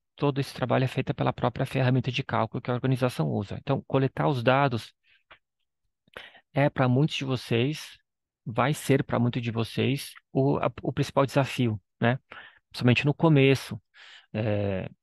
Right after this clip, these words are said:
pros, pros, pros anos, é, pros próximos anos, é, quando você já tem ali um, um, um passo a passo, né? Já, já, já percorreu ali um, o caminho pra conseguir coletar esses dados num ano, nos próximos anos fica bem mais tranquilo,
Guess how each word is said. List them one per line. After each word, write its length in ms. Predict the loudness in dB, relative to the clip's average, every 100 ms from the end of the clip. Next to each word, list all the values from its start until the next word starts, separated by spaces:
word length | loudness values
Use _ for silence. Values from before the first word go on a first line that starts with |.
| -20 _ -12
pros, 220 | -10 -10
pros, 260 | -8 -8 -8
pros 260 | -8 2
anos, 300 | 4 2 0
é, 380 | -2 0 0 -2 -8 _ _ _ _ _ _ _ _ _ _ _ _ _ _ _ _ _ _ _ -6
pros 160 | -6 0
próximos 480 | 0 2 0 4
anos, 460 | 4 6 4 0 -8 -20 -20 -20 -20 -8
é, 220 | -2 -2
quando 300 | 2 2 2
você 260 | -2 -6 -2
já 160 | -2
tem 300 | -4 -4 -2
ali 240 | 0 0 -2
um, 300 | -2 -6 -8 _ -16
um, 200 | -12 -8 -6
um 80 | -2
passo 260 | -2 -2
a 60 | -4
passo, 480 | -2 0 -2 -2 -4
né? 180 | -2 -2
Já, 240 | -2 -4 _ -20 _ _ -10
já, 380 | -2 -2 -2 -4
já 500 | -6 0 0 0 -2
percorreu 540 | 0 0 2 4 4 4
ali 260 | 2 2
um, 240 | 0 -2 -6
o 100 | -8
caminho 440 | 2 4 4 2
pra 180 | 0 -6
conseguir 340 | -4 -4 -4 -2
coletar 340 | 0 2 0
esses 220 | -2 -2
dados 260 | 0 0 -2
num 160 | 0
ano, 240 | 2 2 0
nos 140 | -4
próximos 420 | -4 -4 -4 -2
anos 200 | 0 0
fica 200 | -2 -4
bem 320 | 0 0 2 2
mais 380 | 2 0 -6
tranquilo, 580 | -8 -6 -4 -4 -4 -4